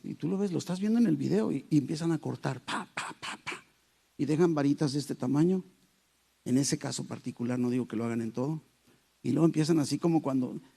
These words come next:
ah, bueno, esos de mi edad apenas, era cuando afilábamos los lápices con una navaja. ¿Quién le tocó eso? Este, tienen ustedes mi edad, ¿verdad? Ya sé.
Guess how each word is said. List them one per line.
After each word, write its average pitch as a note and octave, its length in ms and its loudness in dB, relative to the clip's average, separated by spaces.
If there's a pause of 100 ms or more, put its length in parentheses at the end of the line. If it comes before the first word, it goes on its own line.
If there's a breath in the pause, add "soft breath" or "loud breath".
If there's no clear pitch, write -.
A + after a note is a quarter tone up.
(220 soft breath)
ah, - 140 -14
bueno, D3+ 240 0
esos D#3 240 0
de D#3 60 2
mi C3 140 2
edad B2+ 240 0
apenas, C3 320 0
era D3 140 0
cuando D3 180 2
afilábamos C#3 500 4
los B2+ 140 2
lápices C#3 360 0
con A#2 140 0
una C#3+ 140 8
navaja. A#2 500 -2
¿Quién D#3+ 120 4
le F3+ 80 4
tocó D3+ 280 6
eso? B2+ 320 2 (500)
Este, C#3 260 2
tienen G3+ 280 10
ustedes G3 260 10
mi G3+ 120 10
edad, F3 320 12
¿verdad? F3+ 260 10
Ya F3 140 10
sé. F3 400 10